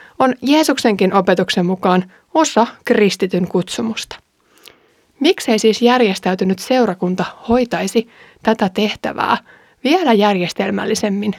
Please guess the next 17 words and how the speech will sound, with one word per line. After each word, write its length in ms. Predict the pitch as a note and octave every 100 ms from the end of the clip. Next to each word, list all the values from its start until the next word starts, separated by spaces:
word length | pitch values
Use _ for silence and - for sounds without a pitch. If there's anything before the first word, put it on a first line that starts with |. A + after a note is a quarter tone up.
| - -
kuin 220 | C4+ A#3
yksittäinen 640 | A3 - G#3 - F3 F3 F3+
uskova 440 | A3+ - G3 F#3 - - - -
yksityillä 560 | A3 - G3+ F3 F3 F3+ - - - - - - -
resursseillaan 920 | G3+ G3+ G3+ F#3 - F#3+ G#3+ G3 G3 - -
kykenee? 520 | - G3+ - - - - - _ _ _ _ _ _ _ _ _ _ -
Luen 340 | G3+ A3+ G#3 G#3+
apostolien 560 | A#3 A#3+ A#3 F#3 F3 F#3
tekojen 400 | B3 C4 G#3 F#3+
luvusta 360 | G3+ F3+ - -
kuusi, 460 | - B3+ G#3 - C4+ - - - - _
jakeet 400 | F#3+ - F#3 F3+ G#3
yksi 380 | G3 - E3+
viiva 300 | E3+ E3+ - - - _
seitsemän. 680 | - F#3 - - G3 - - - _ _ _ _ _ _ _ _ _ _ _ _ _ -
Noihin 400 | C4 G4 A3 G#3
aikoihin 600 | G3+ F#3 - G3+ G#3+